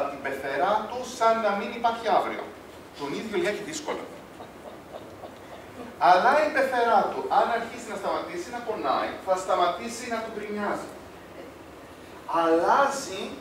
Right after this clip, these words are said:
ο τρόπος που βλέπει εκείνος τη θεραπεία αυτή.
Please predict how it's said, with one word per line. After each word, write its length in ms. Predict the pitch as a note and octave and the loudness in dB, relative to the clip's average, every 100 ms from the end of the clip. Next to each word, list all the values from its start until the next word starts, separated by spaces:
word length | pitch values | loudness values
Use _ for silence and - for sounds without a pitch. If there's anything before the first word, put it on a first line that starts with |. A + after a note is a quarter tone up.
| - - - - | -14 -18 -10 -6
ο 20 | - - | -6 2
τρόπος 380 | A#3 - C4 B3+ | 4 4 2 -4
που 100 | - - | -6 -8
βλέπει 320 | A3+ A#3+ - A3+ | -4 -4 -4 -8
εκείνος 440 | G#3+ A3+ A#3 A3+ A#3+ - | -10 -8 -8 -6 -8 -10
τη 60 | - | -10
θεραπεία 320 | F#3+ F#3 D#3+ D#3+ | -8 -8 -6 -8
αυτή. 180 | D#3+ | -8